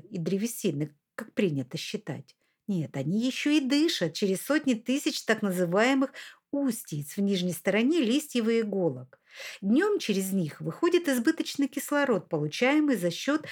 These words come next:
превращения воды и углекислого газа в сахар при помощи солнечного света. А ночью эти гиганты, как и мы, питаются своими запасами, выделяя при этом большое количество С О два.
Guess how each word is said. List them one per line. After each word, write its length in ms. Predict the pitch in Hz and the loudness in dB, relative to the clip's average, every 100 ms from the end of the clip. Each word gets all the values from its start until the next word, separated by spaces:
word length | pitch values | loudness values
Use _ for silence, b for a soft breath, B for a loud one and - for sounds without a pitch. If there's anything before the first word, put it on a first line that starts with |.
| B B | B B
превращения 760 | 208 208 208 208 - 220 185 175 | 2 4 2 0 0 0 2 0
воды 460 | 170 170 269 330 | 0 0 2 4
и 60 | 277 | 4
углекислого 720 | 175 175 170 190 - 156 147 | 2 -2 -2 -2 -2 0 0
газа 400 | 151 220 294 294 | 0 2 2 0
в 40 | 294 | -4
сахар 540 | - 302 247 - 160 | -2 2 2 2 -4
при 160 | - 196 | -2 -4
помощи 440 | 254 359 349 - | -2 -2 -2 -6
солнечного 640 | 233 254 254 233 - 226 220 | -2 2 2 0 -4 -2 -2
света. 480 | - 175 143 147 B B B B - | -4 -4 -4 -6 B B B B 2
А 140 | 208 | 4
ночью 640 | 220 359 403 - 156 151 - | 4 2 0 -2 -4 -6 -4
эти 180 | 196 202 | -4 -2
гиганты, 560 | 180 202 320 359 - | -4 0 0 0 -6
как 260 | - 247 247 | -2 -2 2
и 40 | |
мы, 300 | 339 247 147 - _ _ _ _ - | 2 2 0 -8 _ _ _ _ -12
питаются 520 | 220 311 339 339 - | 0 2 2 -4 -6
своими 340 | 233 254 262 | -2 0 0
запасами, 680 | 247 254 - 156 - 160 156 | 0 -4 -2 -4 -2 -4 -4
выделяя 640 | 165 160 165 185 247 285 | -4 -4 -2 -2 -2 -2
при 260 | 220 - 170 | -2 -2 -2
этом 280 | 143 - 139 | -2 -4 -6
большое 400 | 139 147 - 311 | -6 -4 0 0
количество 600 | 311 180 175 208 - 202 | 0 -2 -2 -6 -4 -6
С 80 | - | 0
О 120 | 185 | 0
два. 320 | 170 143 123 | 0 -2 -6